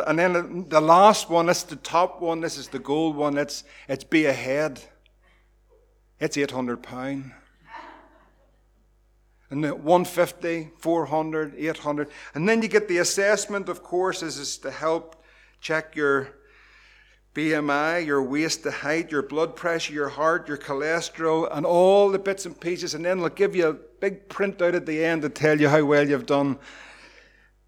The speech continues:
But we need to look after ourselves too, don't we?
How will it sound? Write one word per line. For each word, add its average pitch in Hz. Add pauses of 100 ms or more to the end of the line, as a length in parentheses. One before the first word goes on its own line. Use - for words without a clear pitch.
(320)
But 170
we 175
need 202
to 175
look 160
after 151
ourselves 139
too, 143
don't 151
we? 175